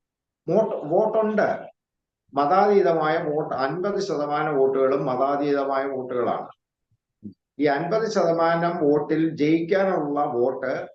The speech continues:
അതെന്ന് പറയുന്നത്, ഏ, ഇവിടെ കേരളത്തിലെ,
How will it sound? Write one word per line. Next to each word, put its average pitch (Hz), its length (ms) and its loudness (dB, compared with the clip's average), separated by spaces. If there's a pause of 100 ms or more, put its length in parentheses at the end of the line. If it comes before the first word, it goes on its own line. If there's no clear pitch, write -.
(220)
അതെന്ന് 156 240 -2
പറയുന്നത്, 160 600 -4
ഏ, 135 160 -4
ഇവിടെ 143 180 0
കേരളത്തിലെ, 175 720 2